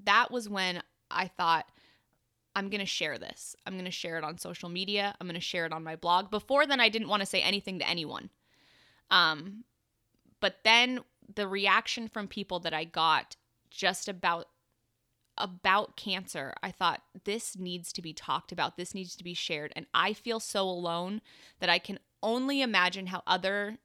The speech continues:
young fighters and thrivers and survivors feel. And so I'm gonna talk about it. And that's when I decided to share it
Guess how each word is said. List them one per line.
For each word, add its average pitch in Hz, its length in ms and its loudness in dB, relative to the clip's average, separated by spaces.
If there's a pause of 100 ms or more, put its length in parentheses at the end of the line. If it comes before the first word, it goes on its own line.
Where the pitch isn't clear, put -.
young 202 720 0 (840)
fighters 214 720 2
and 175 240 -6
thrivers 190 680 0
and 180 160 -8
survivors 175 680 -2
feel. 180 580 -4 (460)
And 185 140 -6
so 185 200 -2
I'm 185 160 0
gonna 180 160 -6
talk 170 260 -10
about - 240 -6
it. - 220 -14
And 185 180 -8
that's - 340 -6
when 190 100 -10
I 175 80 -8
decided 165 460 -12
to 196 100 -12
share 165 320 -8
it - 160 -16